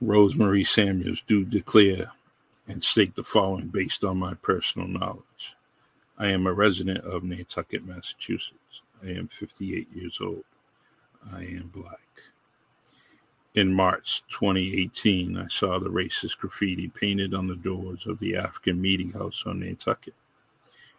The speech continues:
a true and accurate image which is attached to this document.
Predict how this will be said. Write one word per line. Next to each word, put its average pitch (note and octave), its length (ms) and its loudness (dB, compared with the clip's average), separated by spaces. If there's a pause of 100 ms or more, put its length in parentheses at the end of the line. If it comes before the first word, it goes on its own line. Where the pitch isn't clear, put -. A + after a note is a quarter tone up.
a G2+ 80 -4
true G#2 400 8
and G2+ 80 6
accurate G2 460 4
image F2 600 -4 (720)
which - 240 -12
is - 160 -10
attached - 720 -10 (200)
to F#2 80 -18
this F2+ 220 -10
document. - 480 -12